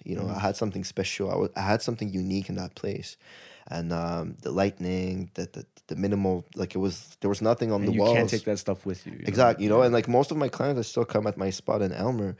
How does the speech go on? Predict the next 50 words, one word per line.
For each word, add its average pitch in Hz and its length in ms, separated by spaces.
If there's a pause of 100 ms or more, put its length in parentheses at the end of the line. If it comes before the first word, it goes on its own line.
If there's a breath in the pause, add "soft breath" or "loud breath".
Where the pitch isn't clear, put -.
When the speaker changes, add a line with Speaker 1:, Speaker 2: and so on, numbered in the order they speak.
(360 loud breath)
Speaker 1:
um, 85 380 (320)
you - 80
know, 110 120
they 92 80
come 127 200
for 107 120
the 101 60
food. 120 380
They 98 80
love 101 220
the 92 60
pokés. 95 600
You, 92 140
they 117 180
Speaker 2:
Mm-hmm. 113 80
Speaker 1:
love 90 180
the 90 60
bubble 110 260
teas 90 280
and 92 80
the 98 40
cafe 95 380
and 98 80
everything, 107 480
you 92 100
know. 95 220 (340 loud breath)
And 95 160
there's 104 160
pretty 151 220
much 143 220
the 95 60
same 120 380
vibe. 95 460
When 113 160
you 113 80
go 135 180
there, 185 340
there's 101 240
the 110 80 (160)
same 139 220
vibe 104 240
as 92 140
the - 120
other 123 200
spots. - 380
Same 127 260
Speaker 2:
Mm-hmm. - 20
Speaker 1:
music, 127 580 (300 loud breath)
same 143 300
colors. 131 720